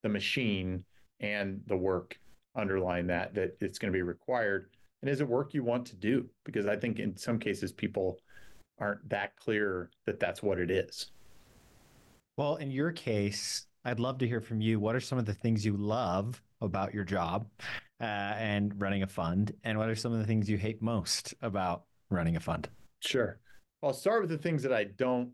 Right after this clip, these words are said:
Speaker 1: love. And I think most of that would be in the area of administrative details. And I think the, the fortunate thing with Bank Tech is we are large enough as a fund that we can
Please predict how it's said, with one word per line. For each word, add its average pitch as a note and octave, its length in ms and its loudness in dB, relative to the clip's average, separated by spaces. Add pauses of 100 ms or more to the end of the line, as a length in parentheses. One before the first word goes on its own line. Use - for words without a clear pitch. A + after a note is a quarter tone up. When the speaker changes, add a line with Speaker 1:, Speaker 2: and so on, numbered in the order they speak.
(120)
Speaker 1:
love. G2+ 920 0
And A#2+ 100 -2
I G#2 100 2
think A#2+ 240 -2
most C3 400 0
of B2+ 100 0
that G2 380 0
would G2+ 180 -4
be G2+ 440 2
in A2 120 2
the G#2+ 120 2
area F#2+ 520 2
of F2+ 480 0
administrative F#2 1300 0 (760)
details. - 800 -2 (540)
And F#2+ 640 -2 (140)
I G#2+ 140 -2
think G#2 220 -2
the, G#2+ 220 2
the G2+ 180 -2 (120)
fortunate C#3 640 0 (160)
thing G2+ 280 0
with F#2 360 0
Bank G#2 240 -2
Tech F#2+ 360 -2
is F#2+ 380 0
we G2 220 0
are F2+ 360 2
large G2+ 480 0
enough F#2 460 0
as F#2 220 0
a D#2+ 40 -2
fund A2+ 460 0
that F#2+ 240 2
we G2+ 180 2
can F2+ 440 0